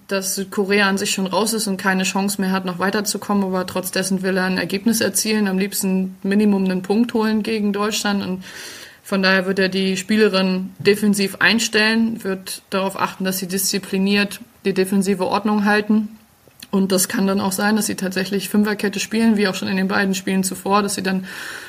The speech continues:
wirklich aus diesem kompakten fünf drei zwei arbeiten. Und, äh, wir wissen, dass Asiaten <laughs> normalerweise auch die Ordnung bis zum Schluss halten. Ähm,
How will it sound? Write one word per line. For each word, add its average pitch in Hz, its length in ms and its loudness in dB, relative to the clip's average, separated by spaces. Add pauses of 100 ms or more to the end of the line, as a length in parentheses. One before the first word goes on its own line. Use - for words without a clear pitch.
(120)
wirklich 202 340 2
aus 190 80 2
diesem 196 240 0
kompakten 196 460 -2
fünf 202 260 0
drei 190 220 0
zwei 190 320 2
arbeiten. 214 680 0
Und, 190 360 -2 (180)
äh, 196 340 -2 (800)
wir 202 160 -2
wissen, 214 200 -2
dass 202 120 -2
Asiaten 208 580 2 (300)
<laughs> - 280 -12
normalerweise 208 600 4
auch 202 60 -2
die 202 140 -2
Ordnung 202 320 0
bis 226 160 0
zum 208 140 0
Schluss 202 300 -2
halten. 214 580 2 (340)
Ähm, 190 580 -2